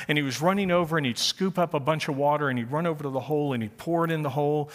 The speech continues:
And then he'd run back, and he'd get another bucket of water. And he, back and forth, Augustine just watched this little boy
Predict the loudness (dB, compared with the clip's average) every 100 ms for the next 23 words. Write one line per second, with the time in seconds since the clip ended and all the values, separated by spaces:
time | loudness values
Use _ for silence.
0 | -14 -8 -2 0 0 0 0 0 2 2
1 | 0 -2 -2 0 0 0 0 2 2 2
2 | 0 -2 0 -2 0 -2 -2 -2 0 -2
3 | 0 -4 -4 -2 0 0 -2 -2 -2 -4
4 | -4 -4 -6 -4 -2 -2 -4 -6 -4 -4
5 | -2 -2